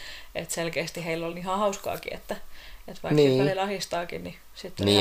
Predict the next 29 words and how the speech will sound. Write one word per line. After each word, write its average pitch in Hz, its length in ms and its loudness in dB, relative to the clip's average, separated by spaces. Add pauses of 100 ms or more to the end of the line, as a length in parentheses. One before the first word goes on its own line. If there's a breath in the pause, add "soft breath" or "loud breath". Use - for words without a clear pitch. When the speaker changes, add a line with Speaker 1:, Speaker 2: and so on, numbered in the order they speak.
Speaker 2:
ja 90 60 10
ajattelee, 92 120 10
Speaker 1:
hyviäkin 98 120 12
Speaker 2:
että 95 120 8
he 101 40 12
oli 95 80 10
Speaker 1:
hetkiä. 90 100 6
Speaker 2:
kuitenkin 104 320 8
täysin 107 320 10
tuntemattomia. 107 840 8
Speaker 1:
Niin. 175 400 6 (240 loud breath)
Speaker 2:
Ja 98 60 2
sit 104 160 6
ovat 101 240 10
aika 110 240 10
tommosia, 104 480 8
niinku, 95 280 2 (480)
rauha-, 110 600 10
siis - 280 6
tavallaan 107 580 12
sillä 95 160 6
lailla 90 160 10
rauhallisen 95 600 8
olosia, 87 480 8
Speaker 1:
Mm. - 1000 -2
Speaker 2:
tota, 90 280 8
no 87 120 8
niin, 92 160 4
in-, 107 180 4